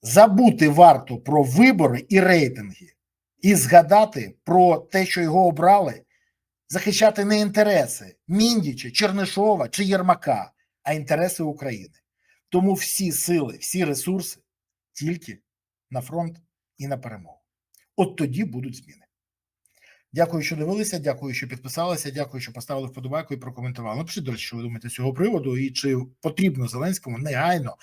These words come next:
сконцентруватися саме на цьому. Чи треба залучити йому тих офіцерів і генералів, при яких у нас були геть інші результати на фронті?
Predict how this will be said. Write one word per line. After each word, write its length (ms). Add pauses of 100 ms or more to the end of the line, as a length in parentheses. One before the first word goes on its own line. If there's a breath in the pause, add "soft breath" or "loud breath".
(200 loud breath)
сконцентруватися 1000
саме 380
на 160
цьому. 420
Чи 120
треба 220
залучити 680 (240 loud breath)
йому 220
тих 260
офіцерів 560
і 100
генералів, 540
при 180
яких 680 (320 soft breath)
у 60
нас 340
були 260
геть 300
інші 380
результати 520
на 100
фронті? 460